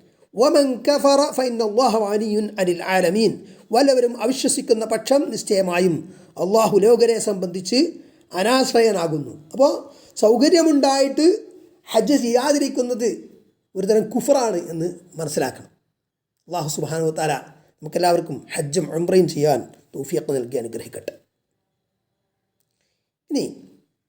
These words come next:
ഇവിടെ ഇബ്രാഹിം അലൈഹിസ്സലാം പ്രാർത്ഥിച്ചത് എന്താണ്?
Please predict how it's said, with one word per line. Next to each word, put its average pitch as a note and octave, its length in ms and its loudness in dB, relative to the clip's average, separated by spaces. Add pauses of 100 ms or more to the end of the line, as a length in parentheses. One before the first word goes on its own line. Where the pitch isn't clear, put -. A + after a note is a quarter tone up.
(1000)
ഇവിടെ C4+ 440 0 (880)
ഇബ്രാഹിം C#4 400 2
അലൈഹിസ്സലാം B3 460 2
പ്രാർത്ഥിച്ചത് G3+ 460 -6
എന്താണ്? E3+ 300 -2